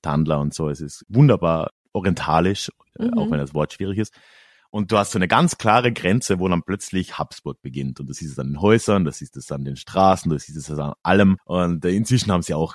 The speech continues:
Speaker 1: dann so kleine Zeichen auf der Straße gemacht, wo dann irgendwie East meets West oder irgend sowas
Speaker 2: Mhm.
Speaker 1: steht, weiß ich nicht.
Speaker 2: Mhm.
Speaker 1: Ähm,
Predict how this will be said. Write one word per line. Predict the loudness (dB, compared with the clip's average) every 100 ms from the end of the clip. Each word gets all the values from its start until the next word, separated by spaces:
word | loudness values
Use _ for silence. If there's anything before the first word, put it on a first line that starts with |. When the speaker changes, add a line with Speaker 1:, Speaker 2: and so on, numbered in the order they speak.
| -8
Speaker 1:
dann | -6
so | -6 -10
kleine | -8 -6 -6
Zeichen | -6 -6 -4
auf | -6
der | -8
Straße | -6 -2 -2 -2
gemacht, | -2 -4 -4
wo |
dann | -4
irgendwie | -4 -4 -8 -8 _ _ _ _ -2
East | 0 0 0
meets | 0 0 -2
West | -4 -4 -4 -6
oder | -6
irgend | -4 -4
sowas | -4 -2
Speaker 2:
Mhm. |
Speaker 1:
steht, | -2 -2 -6
weiß | -12
ich | -10
nicht. | -12 -6
Speaker 2:
Mhm. | -2 -2 0 2
Speaker 1:
Ähm, | 4 4 2